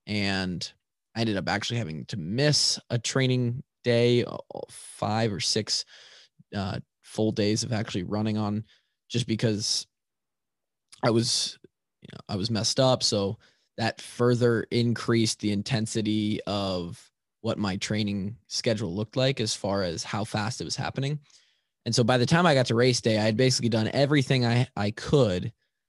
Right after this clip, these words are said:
to mitigate how that felt. I was fine to run. I was what I would call seventy to eighty percent, and I got it done.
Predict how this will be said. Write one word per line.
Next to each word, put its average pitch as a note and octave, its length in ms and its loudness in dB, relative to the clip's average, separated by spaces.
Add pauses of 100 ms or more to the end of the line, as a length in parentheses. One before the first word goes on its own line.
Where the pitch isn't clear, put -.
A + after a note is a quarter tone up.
(220)
to A#2+ 160 2
mitigate A2+ 800 4 (1400)
how A#2 200 2
that A#2 200 2
felt. G#2+ 400 0
I A#2 60 2
was A2+ 200 2
fine C3 440 2
to C3 120 2
run. A2 540 0 (500)
I B2 120 0
was B2 460 2 (200)
what A#2+ 180 2
I A#2+ 140 4
would B2 160 4
call A2+ 400 0 (600)
seventy B2 720 0
to A2 60 2
eighty A#2+ 300 2
percent, E2+ 560 -2 (1160)
and A2+ 140 0
I A2 80 2
got A2 220 2
it - 120 -6
done. C2+ 360 -4